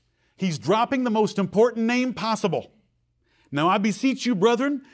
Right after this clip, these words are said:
by the name of our Lord Jesus Christ, that ye all speak the same thing, and that there be no divisions among you, but that ye be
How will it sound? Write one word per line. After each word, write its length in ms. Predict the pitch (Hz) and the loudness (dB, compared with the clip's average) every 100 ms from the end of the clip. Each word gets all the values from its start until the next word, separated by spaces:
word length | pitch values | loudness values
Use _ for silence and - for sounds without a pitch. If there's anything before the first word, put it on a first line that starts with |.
| - | -4
by 120 | 160 | 0
the 100 | 175 | 2
name 160 | 185 240 | 2 2
of 140 | 214 | 2
our 100 | 220 | 2
Lord 240 | 220 247 190 | 4 2 2
Jesus 340 | 254 226 240 | -2 -2 -4
Christ, 520 | - 190 160 196 - _ _ - | -2 0 0 -2 -8 _ _ -6
that 320 | 131 185 180 | 0 2 2
ye 160 | 185 180 | 0 2
all 840 | 202 262 247 160 170 233 - _ _ _ _ _ _ _ _ _ _ | 4 6 6 6 4 2 -4 _ _ _ _ _ _ _ _ _ _
speak 360 | - - 240 240 | -8 0 0 2
the 120 | 185 | -2
same 560 | - - 226 247 285 | -2 0 2 2 2
thing, 580 | - 233 170 180 233 - _ _ _ _ _ _ _ _ _ _ _ _ _ - | 2 2 2 0 -2 -8 _ _ _ _ _ _ _ _ _ _ _ _ _ -2
and 280 | 214 214 | 0 4
that 140 | 214 208 | 4 4
there 140 | 208 | 4
be 280 | 196 196 196 | 4 2 -2
no 400 | 151 160 185 240 | -4 0 4 4
divisions 640 | 285 262 262 165 180 175 - | 4 4 4 4 2 -2 -4
among 300 | 175 170 170 | 0 2 2
you, 340 | 165 165 220 196 _ _ _ _ _ _ _ - | 2 0 -2 -10 _ _ _ _ _ _ _ -2
but 220 | 196 202 | 0 4
that 300 | 208 208 208 | 4 4 2
ye 100 | 214 | 2
be 380 | 208 208 - | 2 0 -2